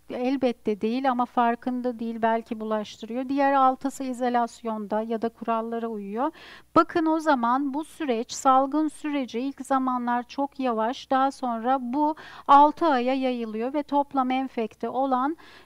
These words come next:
nüfus yüzde otuzu, yani otuz bin kişi civarlarında ve sağlık sektörü de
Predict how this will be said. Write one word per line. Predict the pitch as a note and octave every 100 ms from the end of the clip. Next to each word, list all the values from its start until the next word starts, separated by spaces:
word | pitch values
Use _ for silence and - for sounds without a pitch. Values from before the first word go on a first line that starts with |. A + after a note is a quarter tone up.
| -
nüfus | C#4 D4 C#4 D4 -
yüzde | C#4+ C#4+ A#3+ C#4+ D#4
otuzu, | - C4+ - A#3+ G#3
yani | G#3+ A#3+ A3+ C#4
otuz | D4+ - D4+ C4
bin | A#3+ G#3+
kişi | - G#3 G3+
civarlarında | G3 B3+ C4+ C4+ C4+ C4+ C4+ D4+
ve | D4+
sağlık | D4+ D#4 D4+ D4+ D4
sektörü | - C#4 - B3+ A#3 G#3
de | A3 C4+